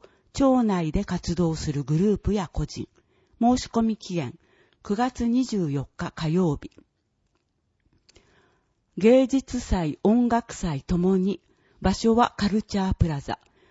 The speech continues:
申し込み方法は、シャルルに備え付けの申し込み書を提出。スポーツセンターより、申し込み先問い合わせ、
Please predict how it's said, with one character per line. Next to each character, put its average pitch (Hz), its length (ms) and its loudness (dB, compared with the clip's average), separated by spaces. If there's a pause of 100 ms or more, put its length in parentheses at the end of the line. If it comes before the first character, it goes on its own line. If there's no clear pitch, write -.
(120)
申 240 200 4
し - 80 -10
込 247 180 0
み 247 140 2
方 233 280 2
法 165 300 -4
は、 175 200 -4 (240)
シ - 120 -2
ャ 240 60 2
ル 240 160 4
ル 180 120 2
に 190 120 0
備 196 380 -2
え 208 40 -4
付 - 240 -8
け 185 40 0
の 214 180 -2
申 185 240 -2
し - 100 -10
込 - 140 -6
み 208 140 -2
書 320 220 -2
を 185 60 -4
提 131 280 -4
出。 - 320 -16 (3000)
ス - 120 -10
ポ 277 180 6
ー 285 40 0
ツ - 120 -8
セ 254 180 0
ン 233 80 0
タ 151 220 -6
ー 139 60 -8
よ 127 140 -8
り、 - 140 -14 (680)
申 247 160 4
し - 100 -8
込 247 120 2
み 233 120 2
先 - 340 -2
問 175 240 0
い 175 40 0
合 156 100 -2
わ 151 120 -6
せ、 - 240 -6